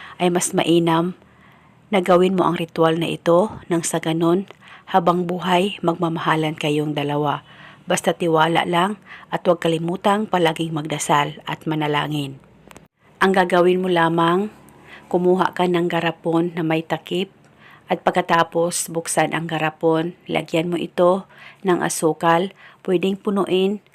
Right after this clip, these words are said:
pero wag yung masyadong puno na matapon po yung asukal. At pagkatapos, kumuha ka ng papel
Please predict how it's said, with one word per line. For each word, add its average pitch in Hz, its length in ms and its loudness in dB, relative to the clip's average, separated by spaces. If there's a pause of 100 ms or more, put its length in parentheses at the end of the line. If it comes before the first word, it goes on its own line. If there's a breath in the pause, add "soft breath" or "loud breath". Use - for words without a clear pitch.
(180 soft breath)
pero 185 240 2
wag 170 160 2
yung 180 160 -6
masyadong 165 480 -2
puno 165 560 -2
na 175 160 -4
matapon 160 640 -4
po - 80 -8
yung 143 240 -6
asukal. 143 640 -4 (720 loud breath)
At - 160 -2
pagkatapos, 190 880 -2
kumuha 170 400 -2
ka 165 160 -2
ng 165 160 -2
papel 160 480 0